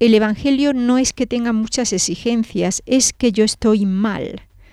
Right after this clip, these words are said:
Es que estoy mal, entonces no quiero, porque quiero vivir la vida buena. Entonces no. O aquí gozas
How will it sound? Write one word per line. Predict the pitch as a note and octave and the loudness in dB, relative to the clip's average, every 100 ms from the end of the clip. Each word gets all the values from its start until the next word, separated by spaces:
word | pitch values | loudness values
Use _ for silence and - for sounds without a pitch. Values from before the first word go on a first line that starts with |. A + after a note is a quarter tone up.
| _ _ _ - _ - | _ _ _ -20 _ -20
Es | - A3+ B3+ | -2 0 2
que | C#4+ | 0
estoy | C4+ - B3+ A#3+ | 0 2 4 4
mal, | A#3 A#3 F3 F3+ - | 4 2 0 -4 -6
entonces | G#3 A#3+ B3+ | -2 2 4
no | A#3+ | 4
quiero, | A3+ - B3+ G3+ F#3 | 2 0 2 2 0
porque | - B3+ C4 | 0 0 0
quiero | A3+ B3 A#3+ | -2 0 2
vivir | A3 A3+ A3 | 2 0 0
la | G#3 F#3 | -2 -2
vida | F#3 A3+ A3 | -2 -2 -4
buena. | F3 F3 G#3 G3 F#3 F3+ G3 _ - _ - - - _ _ G3 | -4 -2 0 0 -2 -8 -12 _ -20 _ -20 -20 -20 _ _ -4
Entonces | G3 G3 - F#3+ - | -2 -2 -4 -8 -8
no. | F3 - - _ | -8 -8 -12 _
O | - A3+ | 0 4
aquí | A3+ A3+ E4 F#4+ F4 | 4 2 4 4 4
gozas | A3+ A#3+ G#3+ - F#3 F3 - | 2 4 4 0 -4 -4 -6